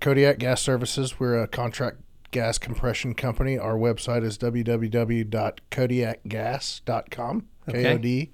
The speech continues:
Speaker 1: I A K G A S dot com.
Speaker 2: Perfect. Thank
Speaker 1: Yeah,
Speaker 2: you.
Speaker 1: and you can, uh, lot, lots of information there
Speaker 2: Sure.
Speaker 1: with our, uh, investor relations,
Speaker 2: Absolutely.
Speaker 1: uh,
Speaker 2: Folks
Speaker 1: site
Speaker 2: will,
Speaker 1: and all that kind of thing
Speaker 2: folks
Speaker 1: also.
Speaker 2: can dig in, and
Speaker 1: Yep.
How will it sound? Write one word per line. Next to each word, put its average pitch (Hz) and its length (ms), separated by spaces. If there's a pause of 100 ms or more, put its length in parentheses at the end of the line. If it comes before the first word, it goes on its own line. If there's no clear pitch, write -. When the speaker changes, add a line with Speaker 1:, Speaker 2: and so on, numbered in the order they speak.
Speaker 1:
I 117 140
A 120 180
K 117 420 (460)
G 127 200
A 113 260
S - 160
dot 107 200
com. 107 240 (400)
Speaker 2:
Perfect. - 340 (160)
Thank - 260
Speaker 1:
Yeah, 110 60
Speaker 2:
you. 107 80 (100)
Speaker 1:
and 110 140
you 113 120
can, 104 240 (160)
uh, 98 300 (440)
lot, 120 320
lots 139 220
of 143 60
information 131 520
there 117 100
Speaker 2:
Sure. 147 200
Speaker 1:
with 127 100
our, 113 220
uh, 107 160
investor 107 440
relations, 110 440
Speaker 2:
Absolutely. 120 300 (140)
Speaker 1:
uh, 107 120
Speaker 2:
Folks 101 160
Speaker 1:
site 131 120
Speaker 2:
will, 110 140
Speaker 1:
and 107 80
all 104 100
that 95 120
kind - 140
of - 80
thing 107 100
Speaker 2:
folks 143 260
Speaker 1:
also. - 80
Speaker 2:
can 131 120
dig 127 200
in, 131 360 (120)
and 123 380
Speaker 1:
Yep. 107 80